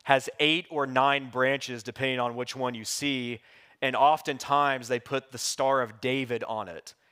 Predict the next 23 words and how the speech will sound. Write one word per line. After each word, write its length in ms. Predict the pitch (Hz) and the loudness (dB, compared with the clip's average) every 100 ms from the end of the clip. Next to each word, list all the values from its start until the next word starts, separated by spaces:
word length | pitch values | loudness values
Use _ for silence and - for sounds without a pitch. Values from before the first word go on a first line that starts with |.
| _ _ | _ _
if 160 | 117 127 | -8 -6
you, 140 | 131 | -6
if 200 | - 120 | -4 -6
you're 160 | 123 117 | -6 -8
familiar 420 | - 120 123 120 | -8 -4 -2 -2
with 160 | 110 104 | -6 -4
that. 200 | 107 101 | -2 -2
It's 100 | - | -2
on 100 | 123 | -4
the 80 | 113 | -6
flag 320 | - 127 123 | 2 2 2
of 100 | 117 | -2
Israel 380 | 120 123 127 123 | -8 -6 -6 -2
right 220 | 123 120 | -2 -2
now, 340 | 127 127 127 _ _ _ _ | -4 -4 -6 _ _ _ _
the 80 | 120 | -12
Star 380 | - - 123 120 | -8 -2 0 0
of 80 | 110 | -2
David. 320 | 117 117 117 | -2 -2 -6
It's 100 | - | -6
the 80 | 117 | -8
Magan 540 | 113 120 120 123 120 - | -2 0 2 0 -4 -6
David. 540 | 120 104 113 120 123 | -8 -8 -8 -10 -12